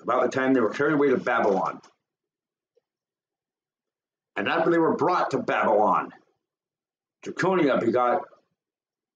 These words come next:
Shel-, Shealtiel, and Shealtiel begot Zerubbabel. Zerubbabel begot Abu, Abid. Abid begot Eliakim, and Eliakim begot Azor. Azor begot Zadok. Zadok begot,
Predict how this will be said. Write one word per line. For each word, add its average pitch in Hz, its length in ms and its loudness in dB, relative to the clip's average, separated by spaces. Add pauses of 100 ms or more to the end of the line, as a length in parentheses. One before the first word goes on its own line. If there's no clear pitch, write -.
(800)
Shel-, 143 340 -2
Shealtiel, 143 480 0
and 98 120 -2
Shealtiel 160 400 0
begot 117 340 0 (880)
Zerubbabel. 131 800 0 (320)
Zerubbabel 151 580 2
begot 120 380 2
Abu, 131 340 2 (640)
Abid. 143 440 0 (500)
Abid 143 340 0
begot 120 340 2
Eliakim, 123 520 0
and 101 120 -4
Eliakim 135 400 0
begot 107 340 0
Azor. 104 520 0 (1400)
Azor 156 340 4
begot 120 300 2
Zadok. 127 580 -2 (240)
Zadok 147 460 0
begot, 120 340 0